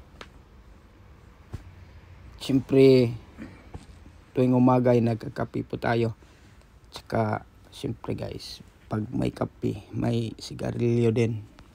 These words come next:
Boring talaga, guys, pag umaga. Maraming iniisip. Kaya, konting silip lang po tayo dito sa aking lugar.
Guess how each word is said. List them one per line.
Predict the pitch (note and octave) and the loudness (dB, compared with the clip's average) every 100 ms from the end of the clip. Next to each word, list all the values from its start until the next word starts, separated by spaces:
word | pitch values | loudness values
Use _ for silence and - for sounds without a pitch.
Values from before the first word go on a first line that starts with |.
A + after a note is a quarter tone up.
| - - - - - - - - - - - - - - - - - - - - - - - - - - - - - - - - - - - - | -20 -20 -20 -20 -20 -20 -20 -20 -20 -20 -16 -18 -18 -20 -20 -20 -20 -20 -20 -20 -18 -18 -18 -20 -20 -20 -20 -20 -20 -20 -20 -16 -14 -14 -18 -10
Boring | A#2+ B2 B2 B2 A#2 A#2 | -2 2 4 2 0 -2
talaga, | A#2 A#2 A#2 A2+ | -4 -4 -4 -2
guys, | A#2 - | -4 -4
pag | A2+ | -8
umaga. | A2 A#2 A#2 B2+ B2+ A#2+ - - - - - | -6 -6 -6 -8 -10 -14 -18 -20 -20 -20 -20
Maraming | - - A#2 A#2 A#2 A2+ A2+ | -10 -6 -2 0 0 0 0
iniisip. | A2+ A2 A2 G2+ A#2+ A#2+ - - - - - - - - - - - - - - - - - - - - | 0 -2 -4 -6 -12 -14 -16 -20 -20 -20 -20 -20 -20 -20 -20 -20 -20 -20 -20 -20 -20 -20 -20 -20 -20 -12
Kaya, | - C3+ B2+ A#2+ - - - - - - - - - | 0 2 4 0 -4 -16 -20 -20 -20 -20 -20 -20 -6
konting | - B2 A#2+ B2 | 0 2 2 -2
silip | A#2 A#2+ A#2 A2+ - | 0 0 2 0 0
lang | A2 | -4
po | G#2 A2+ | -2 -4
tayo | - A2 A2 | 0 0 0
dito | G#2+ G#2+ - | 0 -2 -2
sa | G#2+ - A2 A2+ | -2 0 2 2
aking | A2 A2 G#2+ | 2 -2 0
lugar. | B2 A2+ A#2 | -2 2 2